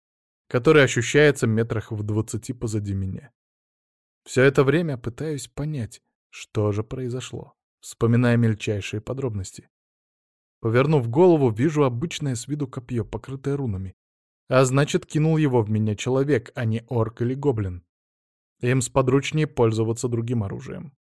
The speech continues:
Еще от копья фонит слабой магией, а значит, атаковавший меня был магом. Становится понятно, почему амулет не смог защитить меня полностью.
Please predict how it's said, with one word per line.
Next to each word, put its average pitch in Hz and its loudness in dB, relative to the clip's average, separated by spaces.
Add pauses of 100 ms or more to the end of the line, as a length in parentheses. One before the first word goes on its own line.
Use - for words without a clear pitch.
(880)
Еще 127 4
от 170 4
копья 160 6
фонит 147 4
слабой 147 4
магией, 120 4
а 113 4
значит, 120 -2
атаковавший 120 -2
меня 113 0
был 117 0
магом. 131 -8 (1120)
Становится 214 -2
понятно, 214 0
почему 131 -4
амулет 127 0
не 139 -4
смог 143 -6
защитить 135 -8
меня 127 -6
полностью. 104 -8